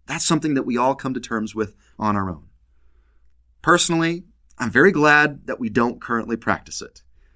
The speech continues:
I mean, one wife is enough, right? I, I once heard somebody say that multiple wives means multiple mothers-in-law.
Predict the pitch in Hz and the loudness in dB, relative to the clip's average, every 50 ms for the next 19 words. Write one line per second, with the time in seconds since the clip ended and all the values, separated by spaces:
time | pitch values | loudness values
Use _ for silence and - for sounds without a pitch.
0 | _ _ _ _ _ _ _ _ _ - 120 127 131 127 113 104 117 170 226 240 | _ _ _ _ _ _ _ _ _ -4 0 2 2 2 2 2 4 8 12 12
1 | - 214 - 175 175 156 - 151 139 131 131 127 127 98 - - - - - 117 | 12 12 10 6 4 4 4 2 2 2 4 4 2 2 2 -4 -18 -4 0 0
2 | 135 165 - _ _ _ _ _ - - - - - - - _ _ _ _ _ | 0 0 0 _ _ _ _ _ -20 -20 -20 -20 -20 -20 -20 _ _ _ _ _
3 | _ - 135 - - 143 - 151 170 160 190 196 185 - 185 170 151 - 175 165 | _ -10 -10 -8 -8 -4 2 2 4 6 6 4 4 4 4 4 4 4 2 4
4 | 151 139 135 - - 135 139 147 127 127 127 - 131 131 147 165 - - 170 143 | 4 4 4 4 2 2 2 2 0 -2 -4 -4 -2 0 0 0 0 -2 -4 -2
5 | - 143 120 123 120 123 123 127 127 131 127 127 117 - - - - _ _ _ | 0 0 2 4 4 4 2 2 0 -2 -4 -4 -6 -8 -8 -10 -16 _ _ _
6 | _ _ - _ _ - 131 123 123 120 117 123 123 117 104 90 - - - 113 | _ _ -20 _ _ -4 0 0 2 2 2 0 0 -2 -4 -6 -12 -12 -6 -4
7 | 113 120 127 123 123 - 107 - 113 104 117 143 143 127 101 98 92 82 80 - | -2 0 -2 -2 -2 -6 -6 -4 -2 2 4 4 4 2 0 -2 -6 -8 -10 -14
8 | - - | -18 -20